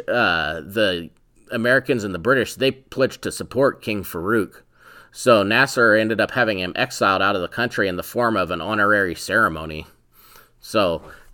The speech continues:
it was kind of, they were having him kind of ushered out of the country, I guess, more or less. But then less than a year later, in nineteen fifty-three, they abolished the monarchy,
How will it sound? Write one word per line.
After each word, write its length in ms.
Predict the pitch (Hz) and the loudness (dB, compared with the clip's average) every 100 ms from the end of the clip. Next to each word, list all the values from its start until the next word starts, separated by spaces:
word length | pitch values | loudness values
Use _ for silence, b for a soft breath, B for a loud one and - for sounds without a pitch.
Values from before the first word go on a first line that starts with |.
| - | -4
it 80 | |
was 180 | 104 92 | -2 -2
kind 220 | - 120 | -2 -2
of, 220 | 101 82 - _ - | -2 -4 -10 _ -20
they 320 | - - 117 107 | -20 -8 -4 -2
were 300 | 95 87 - _ _ _ _ | -2 -4 -8 _ _ _ _
having 340 | - 120 101 87 | -8 -6 -6 -6
him 260 | 101 87 82 | -8 -8 -8
kind 180 | 113 98 | -6 -6
of 80 | - | -6
ushered 320 | 107 110 95 | -8 -6 -4
out 140 | 85 87 | -4 -6
of 80 | 82 | -8
the 60 | |
country, 360 | 78 107 101 82 | -10 -10 -8 -8
I 140 | 78 | -8
guess, 280 | 78 85 - | -8 -10 -10
more 140 | 90 | -10
or 60 | 85 | -8
less. 420 | 90 92 80 - - _ _ _ _ _ _ _ B B B B B | -4 -4 -4 -8 -20 _ _ _ _ _ _ _ B B B B B
But 100 | 110 | 2
then 160 | 175 165 | 4 6
less 180 | 170 | 4
than 120 | 175 127 | 4 2
a 40 | |
year 200 | 123 156 | 4 4
later, 480 | 123 139 131 113 113 - _ | 4 4 4 2 2 -4 _
in 180 | 123 113 | -4 0
nineteen 360 | 127 127 143 | -2 -2 -4
fifty-three, 560 | 123 151 117 101 127 139 | -2 -2 -4 -6 -2 -2
they 160 | 110 104 | 0 0
abolished 500 | 85 120 143 139 - | 0 2 2 2 -4
the 60 | |
monarchy, 760 | 101 107 117 95 90 92 92 | -4 -2 0 0 -2 -4 -6